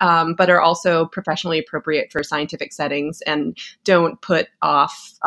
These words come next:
um, you know, senior scientists, because there are power hierarchies in science. And, you know, we all know about gender bias issues and the challenges that women face in science. So,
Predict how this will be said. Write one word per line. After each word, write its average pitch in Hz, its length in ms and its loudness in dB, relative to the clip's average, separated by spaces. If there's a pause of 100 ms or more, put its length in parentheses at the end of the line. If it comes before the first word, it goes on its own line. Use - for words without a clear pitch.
um, 143 320 0
you 233 120 0
know, 214 220 4
senior 160 460 -2
scientists, 147 560 -4
because 151 380 -6
there 165 280 -2
are 160 300 2
power 254 300 2
hierarchies 165 840 -2
in 156 380 -4 (280)
science. 170 640 4
And, 151 260 0
you 160 80 0
know, 147 320 -2
we 165 140 -2
all 151 140 2
know 147 160 0
about 143 260 -2
gender 214 280 2
bias 196 320 2
issues 160 760 -2
and 147 480 0 (100)
the 151 100 -4
challenges 147 500 -2
that 143 140 -2
women 139 240 -2
face 143 320 -4
in 156 120 -6
science. 143 440 -2
So, 151 340 -2